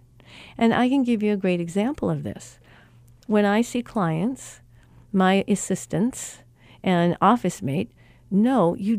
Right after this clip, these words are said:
don't knock on the door when we're in a session. See, that uninterrupted focus and time is very important to that person. Now, if the building is burning down,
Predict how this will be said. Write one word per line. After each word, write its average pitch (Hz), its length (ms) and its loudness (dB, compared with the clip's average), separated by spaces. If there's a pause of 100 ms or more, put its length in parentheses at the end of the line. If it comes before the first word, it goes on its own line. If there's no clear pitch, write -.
don't 262 340 2
knock 196 400 0
on 185 180 0
the 175 80 -2
door 190 540 -2 (520)
when 190 360 4
we're 202 140 0
in 175 160 -2
a 185 60 -2
session. - 500 -10 (800)
See, 240 300 -2 (280)
that 180 460 0
uninterrupted 247 1200 2
focus 196 540 0
and 175 220 2
time 160 560 -2 (160)
is 185 180 0
very 247 640 2
important 226 520 0
to 208 100 -2
that 190 180 -2
person. - 440 -4 (680)
Now, 190 360 4 (440)
if 196 140 -6
the 180 180 -2 (160)
building 302 280 2
is 175 100 0
burning 170 300 -4
down, 160 340 -6